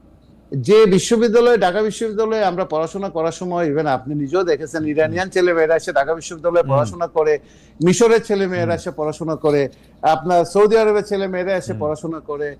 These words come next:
Speaker 1: আপনার মালয়েশিয়ান ছেলেমেয়েরা এসে পড়াশোনা করে, সেখান থেকে তারা আসতো আমাদেরকে নিয়ে, নিশ্চয়ই এখানে পড়াশোনার মানটা ভালো ছিল। আর আজকে আমরা সেই সমস্ত দেশগুলোতে যাচ্ছি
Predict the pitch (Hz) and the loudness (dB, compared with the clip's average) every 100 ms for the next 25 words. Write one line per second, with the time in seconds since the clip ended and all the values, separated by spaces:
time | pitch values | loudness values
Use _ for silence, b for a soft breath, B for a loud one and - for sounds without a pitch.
0 | _ _ - 160 160 185 180 151 180 220 | _ _ -2 -2 2 2 2 4 4 4
1 | 214 233 208 196 180 165 165 - 143 143 | 4 0 0 0 2 2 0 -2 -4 -4
2 | 147 160 147 135 131 131 - - - 226 | -4 -4 -6 -4 -4 -4 0 0 2 0
3 | 220 240 240 208 214 B B B - - | 0 2 4 4 4 B B B -12 -2
4 | 170 208 196 - 247 226 214 220 220 196 | 2 4 2 -2 -4 -4 -6 -6 -4 -2
5 | 196 196 269 247 202 196 202 165 180 180 | -2 -2 -4 -4 -2 -2 -2 0 -2 -2
6 | 190 175 160 156 151 143 147 - 135 135 | -4 -2 -2 -2 -2 0 0 -2 -6 -2
7 | 131 127 147 - 180 156 170 - 147 151 | 0 2 0 -2 -2 -2 -4 -6 -8 -6
8 | 160 - 139 131 135 156 175 170 120 110 | -6 0 4 4 6 4 6 4 4 2
9 | - 180 131 | 2 4 4